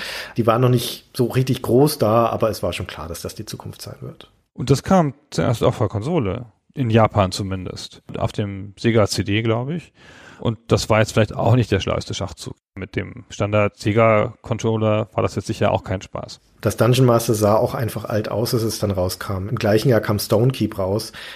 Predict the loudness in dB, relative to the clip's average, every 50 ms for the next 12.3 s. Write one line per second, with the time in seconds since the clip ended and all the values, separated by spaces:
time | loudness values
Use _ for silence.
0 | -18 _ 0 0 0 2 2 2 2 2 4 4 6 6 4 4 4 2 2 0
1 | 0 -2 0 0 0 0 0 -6 -4 -2 -2 0 0 0 -2 -4 -6 _ -14 -4
2 | -4 -4 0 0 2 4 4 4 4 4 4 2 2 0 0 0 2 4 4 4
3 | 4 2 0 -2 -4 -4 -2 2 2 2 4 4 2 4 2 2 2 4 2 2
4 | 2 0 -2 0 0 2 2 2 2 2 0 2 2 4 4 4 0 -4 -16 -18
5 | -16 -12 -12 -4 -2 -2 -2 0 0 2 4 4 4 4 4 2 2 2 2 2
6 | 2 2 2 2 0 0 -2 -4 -6 -6 -8 -10 -12 -8 -6 0 2 2 4 4
7 | 2 2 2 0 -2 -2 0 -4 -4 -2 -2 -2 -2 -2 -2 -2 -2 -4 -4 -8
8 | -8 -12 -12 -12 -14 -12 -4 2 2 4 4 4 0 -2 0 0 0 0 2 2
9 | 4 4 4 4 4 2 0 0 2 2 2 2 2 0 -2 -4 -2 -2 -2 -2
10 | -2 -4 -6 -6 -6 -8 -8 -8 -8 -4 -4 -4 -4 -6 -10 -10 -10 -10 -10 -8
11 | -8 -8 -8 -8 -8 -6 -6 -8 -8 -6 -8 -8 -8 -6 -6 -8 -8 -8 -10 -12
12 | -12 -14 -16 -20 _